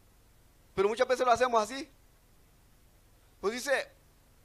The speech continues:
y Dios está invitando a su pueblo para que venga a, dice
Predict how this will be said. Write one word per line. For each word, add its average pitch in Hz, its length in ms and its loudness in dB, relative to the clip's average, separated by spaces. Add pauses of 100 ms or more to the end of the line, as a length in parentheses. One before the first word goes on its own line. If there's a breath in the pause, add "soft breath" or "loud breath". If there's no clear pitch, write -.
(460 soft breath)
y 214 120 -6
Dios 269 420 -2
está 240 360 -2
invitando 254 800 -2 (840)
a 180 100 -2
su 226 140 -12
pueblo 226 580 0 (1600)
para 208 180 2
que 202 140 -2
venga 220 840 6
a, 196 60 4
dice 247 420 -8